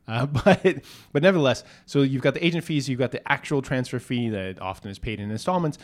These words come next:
and then you've got the wages. And the wages, like, you know, are in some cases the biggest amount for a player like Bale,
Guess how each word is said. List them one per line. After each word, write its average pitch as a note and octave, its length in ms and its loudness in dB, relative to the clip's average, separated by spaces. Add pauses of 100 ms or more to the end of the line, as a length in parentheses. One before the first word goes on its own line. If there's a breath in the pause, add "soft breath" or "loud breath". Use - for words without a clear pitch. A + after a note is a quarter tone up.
(240 loud breath)
and C#3 200 6
then F3 140 8
you've E3 100 6
got C3 200 0
the B2+ 80 0
wages. F2 480 -8
And A#2 180 -2
the A#2+ 80 2
wages, C#3 460 0
like, C3 360 -4
you B2 80 -8
know, F#2+ 200 -10
are A2+ 400 -4 (240)
in C3 120 -2
some D3 240 2
cases A#2+ 540 0 (100)
the A2 120 0
biggest A#2+ 480 0
amount G2 380 -4
for A2+ 120 0
a G#2 60 -2
player G2+ 320 -2
like F#2+ 260 -8
Bale, G2+ 340 -6